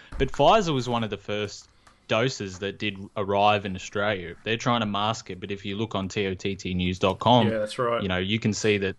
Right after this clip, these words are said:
Speaker 1: we've got that documented. And, and it's funny. Why do you think Scott Morrison and why do you think all of these premiers had access to Pfizer vaccines? It's because it's been in this country. It's in this country.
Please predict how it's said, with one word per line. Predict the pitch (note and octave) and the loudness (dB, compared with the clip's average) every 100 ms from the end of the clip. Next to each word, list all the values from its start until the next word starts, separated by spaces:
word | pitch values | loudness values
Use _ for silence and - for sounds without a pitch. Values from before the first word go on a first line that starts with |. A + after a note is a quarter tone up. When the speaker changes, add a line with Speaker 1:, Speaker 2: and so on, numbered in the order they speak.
| _ _ _ _ _ | _ _ _ _ _
Speaker 1:
we've | B2 B2 A#2 | 4 4 6
got | A#2 A#2+ | 2 4
that | A2+ F#2+ | 0 2
documented. | B2 D#3+ A#2+ G2 G2 G2 F#2+ | 2 2 -2 -4 -6 -8 -8
And, | G#2 A2+ | -6 -4
and | A#2 A#2+ | -4 -4
it's | B2+ B2+ - | -4 -8 -4
funny. | C3 F#3 F#2+ - - _ _ | -2 -2 -4 -10 -20 _ _
Why | G#2+ A#2 C#3+ | 2 4 4
do | C#3 | 2
you | |
think | C3 C3+ | -2 -4
Scott | - - C3 | -4 -4 -2
Morrison | B2 C3 D#3+ - A2 F#2+ | 0 0 0 -4 -6 -6
and | F#2+ G2 | -6 -4
why | G2 G#2+ B2 | 2 4 4
do | |
you | B2+ | 0
think | B2+ B2 B2+ | 0 0 0
all | B2 | 0
of | A2+ | 0
these | A#2 A2+ | 0 -2
premiers | - B2+ D3 G#2+ G2 | 0 0 2 0 0
had | G#2+ G2+ | 0 0
access | G2+ C3 - A2 G#2+ - | 0 -2 -2 -6 -6 -6
to | A#2 A2+ A2 | -4 -4 -6
Pfizer | - G#2 A2+ A#2 A2 | -4 0 2 0 -4
vaccines? | A#2+ A#2+ - F#3 C3 - - | -4 -6 -8 -8 -8 -10 -12
It's | C#3 - | -12 -8
because | C#3+ D3+ | -6 -4
it's | C#3 - | -6 -2
been | B2+ B2+ | 2 4
in | A#2+ | 4
this | A2 | 0
country. | - A#2+ D3 G#2 G2+ | -2 -2 0 -2 -4
It's | G2 | -4
in | - B2 C3 | 2 4 6
this | G#2 | 4
country. | - F#2+ F#2+ - F2+ | -2 -4 -4 -4 -6